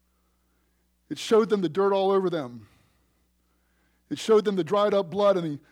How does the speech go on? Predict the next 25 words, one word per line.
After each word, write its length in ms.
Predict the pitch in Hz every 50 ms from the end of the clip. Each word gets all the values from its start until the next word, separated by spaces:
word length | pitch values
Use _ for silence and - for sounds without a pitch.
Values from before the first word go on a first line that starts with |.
| _ -
uncared 480 | - 214 220 - - - 226 214 196
for 220 | - 226 214 196 190
wounds 340 | 185 208 214 214 202 175
covering 280 | - - 190 185 196 185
their 80 | 180 170
bodies. 560 | 160 190 190 175 165 143 123 110 - - - _ _ _ _ _ _ _ _ _ _ _ _ _ _ _ _ _ _ _ _ _ _ _ _ _ _ _ _ _ _ _ _ _ _ _ _ _ _ _ _ _ _ _ _ _ _ _ _ _ _ _ _ _ _ _ _ _ _ _ _ _ _ _ _ _ _ _ _ _ _ _ _ -
It 80 | 139
revealed 360 | 143 143 139 131 170 170 165
the 80 | 143 143
sores 420 | - - - 170 165 165 160 151
and 100 | 147 151
disease 340 | 139 143 131 139 160 160 143
that 140 | 127 127 135
ravaged 340 | 139 143 139 131 131 123 -
their 80 | 139
bodies. 480 | 123 123 117 107 107 113 107 104 - - - _ _ _ _ _ _ _ _ _ _ _ _ _ _ _ _ _ _ _ _ _ _ _ _ _ _ _ _ _ _ _ _ -
It 100 | 147 -
showed 240 | - - 165 156
them 120 | 151 160 156
their 80 | 143
mangled 420 | 139 143 151 156 160 147 147 135 110
hair 200 | - 160 156 156
and 100 | 131 131
weak 180 | 156 160 151
eyes. 500 | 143 139 143 143 147 151 147 135 - -